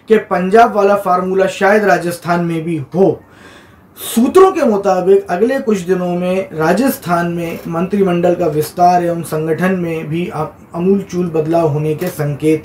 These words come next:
हैं और ऐसे में पायलट समर्थक ये आशा और ये उम्मीद लगाए बैठे हैं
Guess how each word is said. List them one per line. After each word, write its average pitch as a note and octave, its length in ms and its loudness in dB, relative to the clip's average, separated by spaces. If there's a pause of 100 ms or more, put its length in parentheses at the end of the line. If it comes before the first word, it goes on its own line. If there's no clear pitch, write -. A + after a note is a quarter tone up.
(160)
हैं C#3+ 360 2 (440)
और A3+ 320 4
ऐसे F#3+ 320 4
में G#3+ 220 0
पायलट G3 360 2
समर्थक F3 640 -2 (380)
ये G3+ 400 2
आशा E3+ 340 0
और A#3 160 6
ये G#3+ 80 0
उम्मीद G#3 400 0
लगाए F#3 340 4
बैठे E3 300 -2
हैं D#3 400 -4